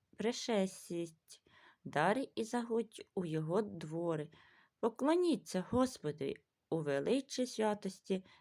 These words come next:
нехай затремтить перед Ним уся земля.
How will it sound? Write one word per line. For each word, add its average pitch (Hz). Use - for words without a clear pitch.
нехай 190
затремтить 180
перед 165
Ним 160
уся 330
земля. 190